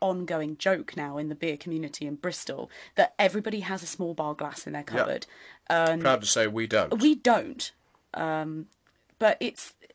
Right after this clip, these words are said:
Speaker 1: this idea that, that it, it got, it got so expensive for small bar to reproduce those glasses, they just stopped getting them branded, didn't they?
Speaker 2: Yeah.
Speaker 1: And then they did,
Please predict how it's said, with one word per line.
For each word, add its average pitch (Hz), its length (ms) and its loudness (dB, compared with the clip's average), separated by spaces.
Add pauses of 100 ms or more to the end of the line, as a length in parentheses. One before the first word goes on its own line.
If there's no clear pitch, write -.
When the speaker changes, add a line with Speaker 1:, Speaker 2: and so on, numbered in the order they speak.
(340)
Speaker 1:
this 220 220 -2
idea 214 440 2
that, 185 260 2 (680)
that 233 160 6
it, - 120 0
it 208 220 -6
got, - 300 -2
it 233 120 -4
got - 160 -4
so 269 240 4
expensive 240 720 0
for - 240 -12
small 196 280 -4
bar 156 320 -4
to - 180 -8
reproduce 190 680 -6
those 170 160 -4
glasses, 190 460 -2
they 190 120 2
just 208 200 -4
stopped - 420 0 (380)
getting 190 240 2
them 170 100 -4
branded, 196 560 2
didn't 185 200 -6
they? 151 220 -6 (300)
Speaker 2:
Yeah. 143 200 2
Speaker 1:
And 233 120 6
then 240 100 6
they 240 120 4
did, 220 220 0